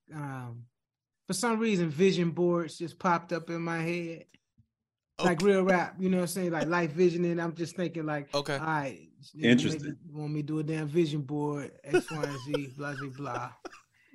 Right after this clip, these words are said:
Speaker 1: And then, um, I was like, "Damn, I ain't know I really signed up for this kind of self-help." <laughs> Right?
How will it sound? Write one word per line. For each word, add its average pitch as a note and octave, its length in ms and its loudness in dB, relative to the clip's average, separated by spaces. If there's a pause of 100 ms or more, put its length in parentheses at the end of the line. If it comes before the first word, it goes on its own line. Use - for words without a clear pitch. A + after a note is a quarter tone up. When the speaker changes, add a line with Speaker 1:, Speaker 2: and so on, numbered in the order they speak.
(320)
Speaker 1:
And F3+ 220 2
then, G3+ 800 2
um, D#3+ 880 -4
I F#3 140 4
was F3 240 2
like, D#3+ 320 0
"Damn, D#3+ 500 -2 (800)
I F3+ 120 2
ain't F#3+ 140 4
know F#3 100 6
I F3 80 6
really F3 280 4
signed F3+ 400 2
up D3+ 120 0
for D3+ 100 -8
this E3+ 160 -2
kind F3 280 0
of C#3+ 60 -4
self-help." D#3+ 580 2
<laughs> - 1400 -20
Right? D#3 340 -10